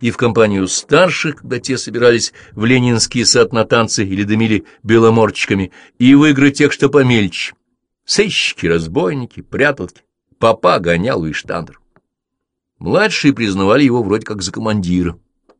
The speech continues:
тем более что в Вовкином дворе располагался пустующий сеновал, убежище, где можно собраться в дождливую пору. У Вовки было солидное прозвище — Фома.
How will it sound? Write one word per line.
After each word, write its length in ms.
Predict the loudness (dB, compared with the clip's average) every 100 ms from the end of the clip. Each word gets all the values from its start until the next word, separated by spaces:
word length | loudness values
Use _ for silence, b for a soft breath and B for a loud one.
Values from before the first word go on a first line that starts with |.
| _ _
тем 140 | -4
более 140 | -4
что 180 | -2 -4
в 80 | -4
Вовкином 560 | 0 0 0 -4 -4 -2
дворе 320 | -2 0 -2
располагался 680 | -4 -8 -6 -2 -2 -4 -10 B B
пустующий 840 | -6 -6 -4 -2 -2 -4 -6 -6
сеновал, 640 | -6 -6 0 2 4 2 B B
убежище, 680 | -8 -6 -4 -2 -2 -2 -4
где 120 | -4 -4
можно 280 | -4 -6 -10 b
собраться 560 | -10 -6 -2 -2 -4 -8
в 20 |
дождливую 520 | -8 -6 -8 -10 -12
пору. 340 | -16 -18 -18 _ _ _ _ _ _ _ _ _ _ _ _ _ _ _ _ _ _ _
У 160 | 2
Вовки 440 | 4 4 2 0 -4
было 280 | -2 0 0
солидное 560 | 0 -2 -2 -4 -4
прозвище — 720 | -2 0 0 -2 -6 -6 -8
Фома. 580 | -4 0 2 2 -2 -6